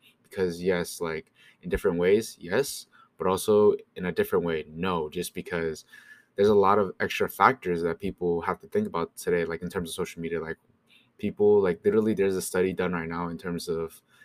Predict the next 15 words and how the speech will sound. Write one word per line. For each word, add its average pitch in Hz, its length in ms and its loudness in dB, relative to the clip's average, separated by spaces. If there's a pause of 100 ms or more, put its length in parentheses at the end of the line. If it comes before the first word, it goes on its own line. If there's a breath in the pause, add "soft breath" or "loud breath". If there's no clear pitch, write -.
(440 soft breath)
how 92 180 -4
social 98 300 -2
media 95 320 0
is 87 200 -6
negatively 87 400 -2
affecting 85 720 -10 (100)
your 85 120 -10
mental 82 300 -8
health, 98 400 0
like, 87 120 -4
in 85 100 -4
terms 87 260 -2
of 85 80 -6
especially, 87 760 -4
um, 80 320 -8